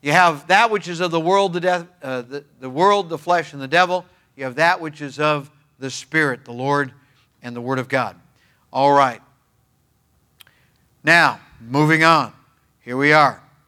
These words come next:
It says in verse seven, "Purge out, therefore, the old leaven." Purge out. That's the methodology. Remove it.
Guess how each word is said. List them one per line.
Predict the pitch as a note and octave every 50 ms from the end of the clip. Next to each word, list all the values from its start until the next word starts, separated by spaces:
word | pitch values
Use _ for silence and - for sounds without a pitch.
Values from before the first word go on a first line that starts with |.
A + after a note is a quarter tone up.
| _ _ _ _ _ _ _ _ _ _ _ _ _
It | -
says | - D3+ C3+ C#3
in | C#3+
verse | C3+ D3 D3+ D3 D3
seven, | - F3 E3 C#3 C3 A#2 _
"Purge | - G3 A#3 C4 C#4+ G#3+ E3+ A3+
out, | A3+ A3 G3+ G3+ F3 F3
therefore, | G3 G3+ F#3+ - F#3 F#3 F#3 E3+
the | E3+ F3
old | F3+ F#3 F#3 F3+
leaven." | F3 G3 G3+ F#3+ D#3 D3 B2+ A2+ A2 _ _ _ _ _ _ _ _ _ _ _ _ _
Purge | _ - G3+ B3 B3 A3 E3+ F#3+
out. | A3+ G#3+ D#3+ A#2 G#2+ _
That's | - F#3 G3 F#3+ - -
the | - F#3
methodology. | F3+ F3+ F#3 F#3+ F#3 F#3+ F3+ F3+ D#3+ F3 F3+ F3 E3+ D3+ C#3 B2+ - - A#2 G2+ F#2+ _ _ _ _ _ _ _ _ _ _ _ _ C#3
Remove | D#3 E3+ F3+ F#3+ G#3+ B3 A#3+ F3
it. | F3 D3 -